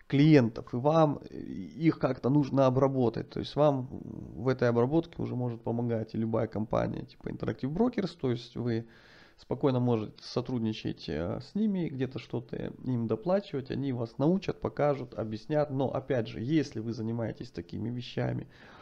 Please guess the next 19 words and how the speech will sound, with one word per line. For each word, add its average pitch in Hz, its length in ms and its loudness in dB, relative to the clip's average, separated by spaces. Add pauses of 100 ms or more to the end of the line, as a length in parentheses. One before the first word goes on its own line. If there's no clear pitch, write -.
(220)
если 135 340 4
у 127 40 0
вас 117 240 0
есть 123 220 -2
возможность, 117 560 -2
согласно 120 640 -4
всего 120 320 -8
этого 107 220 -10
законодательства, 113 840 -6
заплатить 113 440 -8
деньги, 107 300 -4
оформить 107 420 -6
фонд, 110 360 -4
у 113 40 -6
вас - 140 -6
есть 117 160 -4
такой - 220 -2
пул 117 200 -4
клиентов, 117 460 -2